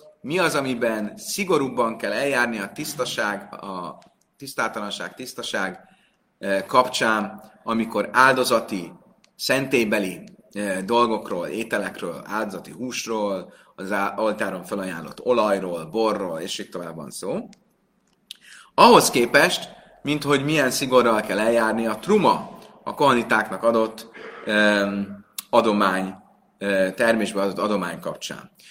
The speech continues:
Ugye azt mondtuk, hogy minél szentebb valami, annál, ö, szigorúbban kell eljárni a tisztaság szabályainak tekintetében, és, ö, ebben a sorrendben alul vannak a profán dolgok, utána van a truma,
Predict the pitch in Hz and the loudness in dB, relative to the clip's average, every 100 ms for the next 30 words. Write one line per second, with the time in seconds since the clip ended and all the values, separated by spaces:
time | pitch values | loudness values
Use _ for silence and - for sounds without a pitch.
0 | - - 180 170 143 180 143 160 170 127 | -16 0 0 0 0 0 2 2 2 2
1 | 123 139 135 117 95 127 165 160 151 131 | 2 0 2 0 0 2 2 2 0 -2
2 | 131 117 104 101 - - 101 95 95 139 | 0 -2 -2 -4 -10 -6 -4 -2 -2 -2
3 | 113 110 98 92 90 90 101 104 98 90 | 2 2 2 -2 -6 -4 -2 -2 -2 -4
4 | 87 120 - 98 - 78 - 107 92 82 | -6 -8 -6 -4 -4 -6 -6 -4 -4 -4
5 | 78 67 - 151 156 165 143 - 123 113 | -10 -12 -4 -4 -2 -2 -2 -2 -2 -2
6 | 107 - _ _ _ _ _ - 120 120 | -4 -12 _ _ _ _ _ 0 0 2
7 | 135 123 - 135 131 113 - 147 143 131 | 4 4 4 4 6 4 4 6 8 6
8 | 120 117 120 123 117 104 98 87 - - | 6 4 6 4 4 4 2 -2 -6 0
9 | 180 185 160 139 131 123 110 104 127 113 | 0 4 4 6 2 2 -2 -4 -2 0
10 | 101 87 73 - 190 175 147 127 - | 0 -4 -8 -4 2 6 8 6 2